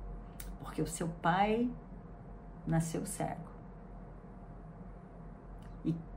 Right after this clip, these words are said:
ma-, apesar de ser o filho mais velho,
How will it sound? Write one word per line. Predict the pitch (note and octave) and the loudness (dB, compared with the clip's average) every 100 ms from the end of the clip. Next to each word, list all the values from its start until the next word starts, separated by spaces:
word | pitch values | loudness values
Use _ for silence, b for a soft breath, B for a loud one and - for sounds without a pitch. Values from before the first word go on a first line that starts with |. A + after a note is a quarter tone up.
| - | 4
ma-, | D3+ D3+ | 8 8
apesar | - E3+ E3 D#3 E3+ | 6 8 10 10 10
de | E3 | 8
ser | - E3 | 4 4
o | E3+ | 0
filho | - - F#3+ F#3 | -2 0 4 8
mais | E3+ D#3+ D#3+ | 8 8 6
velho, | C#3 C#3 C#3 A#2+ | 6 6 6 4